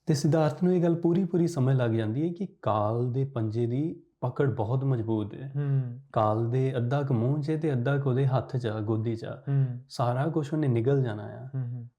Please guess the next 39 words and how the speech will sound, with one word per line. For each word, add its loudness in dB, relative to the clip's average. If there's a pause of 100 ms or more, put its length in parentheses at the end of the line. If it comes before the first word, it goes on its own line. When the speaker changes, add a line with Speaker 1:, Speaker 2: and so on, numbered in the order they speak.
(140)
Speaker 1:
ਚਾਹੇ -2
ਸਿਧਾਰਥ -4
ਦੇ 0
ਕੋਲ 0
ਸੁੱਖ, -4
ਆਰਾਮ, -4 (100)
ਪੈਸਾ, -6
ਸ਼ੋਹਰਤ, -4
ਕਿਤਾਬਾਂ, -2
ਸਾਰਾ -6
ਕੁਛ -4
ਹੁੰਦਾ -2
ਆ, -12
Speaker 2:
ਹੂੰ। 2 (360)
Speaker 1:
ਪਰ 0
ਉਹਦੇ -2
ਅੰਦਰ 2
ਇੱਕ -4
ਖੁ-, -12 (100)
ਖਿੱਚ 0
ਹੁੰਦੀ 0
ਹੈ। -8 (400)
ਉਹਨੂੰ 2
ਇਹ -4
ਚੀਜ਼ -2
ਦੀ 0
ਸਮਝ -2
ਲੱਗ 2
ਜਾਂਦੀ 0
ਹੈ 0
ਕਿ 0
ਕਾਲ -2
ਨੇ 0
ਸਾਰਾ -6
ਕੁਝ -4
ਜਕੜ 0
ਜਾਣਾ, -2
ਮੇਰੇ 0
Speaker 2:
ਹੂੰ। -8